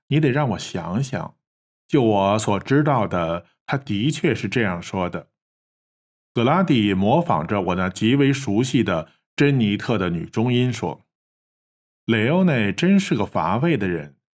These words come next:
吃饭总是去约塞格瑞餐厅，总是在那里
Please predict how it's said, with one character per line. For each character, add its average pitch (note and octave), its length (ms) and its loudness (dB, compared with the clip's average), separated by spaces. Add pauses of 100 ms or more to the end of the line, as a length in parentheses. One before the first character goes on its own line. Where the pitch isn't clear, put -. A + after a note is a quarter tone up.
(160)
吃 A#2 220 2
饭 G#2 360 0
总 F#2 240 -2
是 A2+ 140 0
去 A2 440 0 (120)
约 C3 240 2
塞 C3 220 -2
格 F#2+ 160 -4
瑞 A2 260 0
餐 E2+ 260 -6
厅， E2 300 -10 (400)
总 G#2 240 0
是 E3 160 2
在 D3+ 140 2
那 A2+ 200 2
里 E2+ 240 -4